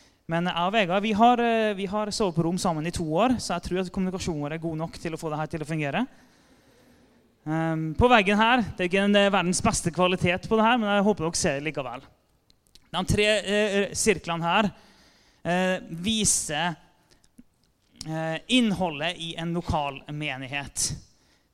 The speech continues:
Vi har, vi møtes her på søndager, vi møtes til en gudstjeneste,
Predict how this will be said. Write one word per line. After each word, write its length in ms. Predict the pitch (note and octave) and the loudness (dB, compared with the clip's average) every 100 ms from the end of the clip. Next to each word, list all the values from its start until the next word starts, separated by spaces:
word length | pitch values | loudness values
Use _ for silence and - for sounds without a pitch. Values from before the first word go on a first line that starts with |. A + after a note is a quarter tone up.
| _ _ | _ _
Vi 100 | D#3+ | -6
har, 200 | F3+ G#3 A3 | -2 0 0
vi 100 | G#3+ | 0
møtes 340 | A3 G#3 F#3+ | 0 -2 -2
her 320 | G3 G3+ B3 A#3 | -2 -2 -4 -8
på 60 | G#3+ | -6
søndager, 460 | - F#3+ F3+ F#3 G#3+ | -4 -2 -2 -2 -2
vi 80 | |
møtes 260 | G3+ G3 F#3+ | -2 -2 -4
til 140 | G3+ | -4
en 80 | G3+ | -4
gudstjeneste, 640 | G3+ - F3+ F3 G3+ A#3+ | -4 -4 -4 -2 0 0